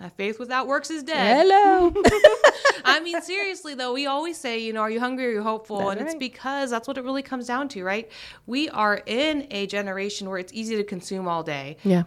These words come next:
Speaker 1: It gives you that high watching videos, whether it's educational videos or just entertainment videos.
Speaker 2: Mm-hmm.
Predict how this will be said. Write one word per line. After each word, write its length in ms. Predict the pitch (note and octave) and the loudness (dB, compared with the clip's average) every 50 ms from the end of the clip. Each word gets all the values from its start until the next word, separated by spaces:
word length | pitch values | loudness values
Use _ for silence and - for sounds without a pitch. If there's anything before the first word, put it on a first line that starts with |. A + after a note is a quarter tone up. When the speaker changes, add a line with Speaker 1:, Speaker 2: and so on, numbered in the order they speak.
| - - | 0 0
Speaker 1:
It 300 | A3+ C#4+ D#4 D4+ - - | -2 -2 -2 -4 -8 -8
gives 300 | A3+ B3 D4+ C#4 C4 C4 | -6 -4 -4 -6 -6 -6
you 120 | C4 C4 | -6 -4
that 220 | A#3 A#3 A#3 A3+ | -2 -2 -2 -2
high 640 | A3 - A#3 C4+ E4+ E4+ A3+ E3+ D#3 D#3+ E3 E3+ E3 _ _ _ - | -2 0 2 2 2 2 0 -2 -4 -6 -10 -12 -16 _ _ _ -6
watching 400 | G3 G#3+ A3+ A3 A#3+ A3 G#3 G3 | -4 -4 -4 -4 -6 -8 -6 -6
videos, 640 | B3+ D4 C#4+ A3+ G3 F3 E3+ E3+ E3+ F3 F3+ F3+ | -6 -6 -4 -4 -4 -4 -4 -2 -4 -4 -6 -4
whether 260 | G3 F#3+ F#3 G3 F#3 | -4 -4 -4 -4 -4
it's 160 | F3+ F3 - - | -6 -6 -8 -10
educational 600 | - F3+ F3 F3 - - F#3 G3+ - - A#3 A3+ | -12 -12 -12 -10 -8 -8 -8 -6 -6 -6 -6 -4
videos 640 | A3 B3 B3 B3+ B3+ C4 C4 C4 C4+ C#4 C#4 C4+ A3 - | -4 -4 -4 -4 -2 -2 0 0 0 0 0 -2 -2 -4
or 140 | A#3+ B3 | -6 -4
just 220 | A3+ A3 C4 C4 - - | -4 -4 -6 -6 -6 -6
entertainment 600 | A3+ B3+ C#4 C4+ - - D4 F#4 F#4+ - - F3 | -6 -4 -6 -6 -8 -10 -10 -8 -8 -8 -8 -6
videos. 540 | F3 D#3+ D#3+ D#3 D3+ D3 D3 D3+ D#3+ F#3 F3 F3 | -6 -4 -4 -4 -4 -4 -6 -6 -6 -6 -4 -2
Speaker 2:
Mm-hmm. 140 | G#3 A#3+ | -2 -4